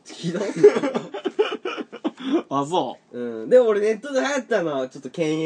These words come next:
Speaker 1: 遠しがちかな。
Speaker 2: あー。
Speaker 1: ちょっとそれは恥ずいじゃないけど、
Speaker 2: まあ、恥ずいな。
Speaker 1: 使いたないなって思うね。
Speaker 2: あれも恥ずいなって思うのがさ、
Speaker 1: うん。
Speaker 2: 矢島やってないと思うけど、芸人でさ、
Speaker 1: うん。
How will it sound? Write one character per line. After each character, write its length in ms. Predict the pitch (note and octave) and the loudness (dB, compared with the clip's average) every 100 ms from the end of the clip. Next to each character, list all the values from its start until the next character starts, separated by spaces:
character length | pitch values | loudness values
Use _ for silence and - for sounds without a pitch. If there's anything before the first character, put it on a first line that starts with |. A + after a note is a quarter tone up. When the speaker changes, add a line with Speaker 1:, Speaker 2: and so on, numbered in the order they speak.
| D#3+ | -2
Speaker 1:
遠 80 | |
し 180 | D3 D3 | -4 -6
が 140 | C3+ - | -6 -8
ち 120 | - | -10
か 80 | B2+ | -16
な。 60 | G2+ - - | -16 -20 -16
Speaker 2:
あ 60 | B2 B2 B2 B2 B2 - A#2 A2+ | -12 -10 -10 -10 -12 -12 -14 -6
ー。 20 | |
Speaker 1:
ち 60 | A3 | -2
ょ 80 | A#3+ | -2
っ 80 | - | -4
と 60 | |
そ 200 | - A#3+ | -2 4
れ 100 | B3 | 4
は 120 | B3 | 4
恥 320 | E3 D#3+ F3 F#3 | -2 -6 -4 -2
ず 180 | E4 | 0
い 80 | D4 | 0
じ 60 | E3 | -2
ゃ 60 | |
な 100 | C#3+ | -4
い 60 | C3 | -4
け 100 | B2 | -6
ど、 160 | A#2 A#2 | -8 -10
Speaker 2:
ま 80 | - | -14
あ、 20 | |
恥 100 | - | -16
ず 60 | - | -4
い 120 | C#4+ | -4
な。 0 | |
Speaker 1:
使 0 | |
い 100 | B3 | -2
た 140 | C4 | -2
な 160 | D#3 C3 | -2 -4
い 100 | C#3+ | -4
な 140 | D#3 | -6
っ 40 | D3+ | -8
て 120 | G#2 | -12
思 100 | G#2+ | -12
う 40 | |
ね。 60 | G#2 | -6
Speaker 2:
あ 220 | - C4+ | 2 2
れ 480 | D#4 E4 E4 E4 D#4+ | 4 2 2 2 2
も 120 | C4+ | 2
恥 220 | F#3+ F#3+ F#3 | 2 2 0
ず 80 | |
い 40 | D#3 | -2
な 140 | C#3+ | -2
っ 60 | C3+ | -4
て 80 | C3+ | -4
思 220 | C3+ C3 | -2 -4
う 20 | |
の 80 | B2 | -6
が 120 | G#2 | -10
さ、 360 | B2 G#2 F#2+ A2 | -10 -8 -8 -8
Speaker 1:
う 840 | A#2+ G#2 F#2+ - _ _ _ - | -10 -12 -16 -20 _ _ _ -2
ん。 20 | G4+ | 0
Speaker 2:
矢 80 | A4+ | 2
島 300 | B4+ A#4 E4 | 0 -2 0
や 100 | D#4+ | 0
っ 80 | |
て 80 | D#4 | 0
な 80 | B3 | -2
い 40 | |
と 60 | C#3 | -2
思 120 | C3 | -8
う 40 | A#2+ | -12
け 60 | |
ど、 300 | G#2+ F#2+ - - _ | -12 -14 -16 -20 _
芸 340 | D3 A3+ C#4 D4 | -4 0 2 2
人 220 | D4+ D4 | 2 0
で 100 | D#4 | -2
さ、 320 | F#4+ E4 - - | -2 -2 -2 -10
Speaker 1:
う 40 | |
ん。 260 | - G#2 F#2+ | -16 -16 -16